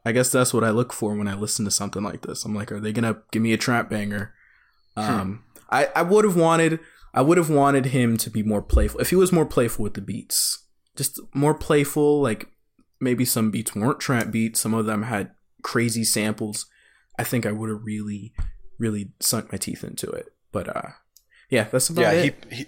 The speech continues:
Speaker 2: he played it really safe in terms of everything, and it shows, which is why it's safe but not r-, remarkable, you know?
Speaker 1: Yeah, exactly.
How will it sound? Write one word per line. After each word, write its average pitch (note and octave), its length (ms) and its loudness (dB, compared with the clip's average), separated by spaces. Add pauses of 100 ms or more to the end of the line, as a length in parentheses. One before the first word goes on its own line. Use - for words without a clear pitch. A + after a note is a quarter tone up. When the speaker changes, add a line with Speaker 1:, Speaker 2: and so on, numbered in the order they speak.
(600)
Speaker 2:
he D#3+ 40 0
played D#3 400 2
it F#3+ 200 4 (220)
really B2 440 2
safe A2+ 680 2 (340)
in G2+ 220 -2
terms F#2+ 460 -2
of E2+ 180 -14 (140)
everything, A#2 720 0 (880)
and A2+ 160 2
it A2+ 160 0
shows, A#2+ 920 4 (600)
which A2+ 380 0
is G#2 240 0
why G#2+ 600 4 (180)
it's - 320 -2
safe - 880 2 (180)
but G2+ 180 -2
not G2 360 -2
r-, - 100 -14 (180)
remarkable, G#2 680 -4 (160)
you F#2+ 100 -6
know? A2+ 140 0 (440)
Speaker 1:
Yeah, A#2+ 340 2
exactly. A2+ 640 -2